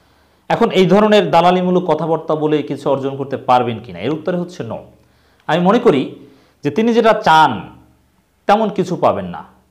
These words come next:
সর্বোচ্চ ব্যক্তি বঙ্গবীর কাদের সিদ্দিকীকে যদি আওয়ামী লীগ চায় পাতানো নির্বাচনে, এমপি বানালেও বানাতে পারে, তার চান্সও ফিফটি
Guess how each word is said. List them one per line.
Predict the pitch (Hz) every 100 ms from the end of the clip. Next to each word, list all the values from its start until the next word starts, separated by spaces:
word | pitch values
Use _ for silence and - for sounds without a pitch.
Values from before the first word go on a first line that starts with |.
| _ _ -
সর্বোচ্চ | 240 254 269 269 - 160 110 147
ব্যক্তি | 226 - - 285 226
বঙ্গবীর | 214 208 220 185
কাদের | 180 165 180 185
সিদ্দিকীকে | 170 180 196 185 175
যদি | 180 175
আওয়ামী | 156 151 156
লীগ | 151 -
চায় | 143 151 160
পাতানো | 143 131 139 135
নির্বাচনে, | 120 139 135 151 220 - - _ _ _ _ -
এমপি | 233 220 240 208 156
বানালেও | 208 220 233 233 202
বানাতে | 165 156 139 110
পারে, | 107 -
তার | 196 190 -
চান্সও | 190 180 - 160 - - - -
ফিফটি | 202 -